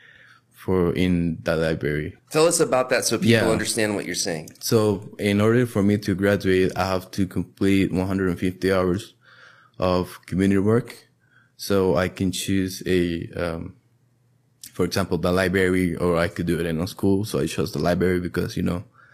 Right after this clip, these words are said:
Speaker 1: they gave me so much about, um, they gave me so much, and it only means a lot for me to give them back. So I went there, I,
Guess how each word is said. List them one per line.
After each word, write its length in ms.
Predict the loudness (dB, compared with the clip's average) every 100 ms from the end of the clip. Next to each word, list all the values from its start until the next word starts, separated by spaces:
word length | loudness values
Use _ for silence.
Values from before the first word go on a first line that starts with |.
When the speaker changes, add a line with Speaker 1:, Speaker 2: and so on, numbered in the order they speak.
| -20 -20 -20 _ _ -4
Speaker 1:
they 140 | -2
gave 220 | 0 0 2
me 100 | 0
so 200 | 0 0
much 260 | 0 -2
about, 340 | -2 -2 -2 -2
um, 400 | 0 0 -4 -8 -16 _
they 80 | -2
gave 180 | 2 4
me 80 | 4
so 200 | 4 4
much, 300 | 4 2 0
and 120 | 2
it 120 | 2 0
only 300 | 0 0 0
means 360 | 2 2 0
a 60 | 0
lot 260 | 0 0 0
for 120 | 2
me 180 | 4 2
to 140 | 0
give 180 | 0 0
them 140 | 0
back. 420 | 0 2 0 -2 -14 _ -20 -20 -12
So 340 | -2 2 4
I 240 | 2 2 2
went 280 | 2 2
there, 300 | 2 2 2
I, 100 | 0